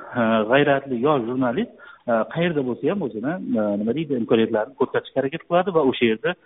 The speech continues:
e, ma'lum ma'noda haqiqiy ilg'or bir tomonga, e, yo'naltirishga harakat qiladi. Men shunga umid qilaman. Shu nuqtai nazarda. Ha, endi siz aytayotgan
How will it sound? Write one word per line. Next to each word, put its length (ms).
e, 160
ma'lum 320
ma'noda 420
haqiqiy 500
ilg'or 400
bir 140
tomonga, 400
e, 120
yo'naltirishga 580
harakat 300
qiladi. 240
Men 80
shunga 240
umid 240
qilaman. 320
Shu 160
nuqtai 300
nazarda. 420
Ha, 140
endi 240
siz 100
aytayotgan 460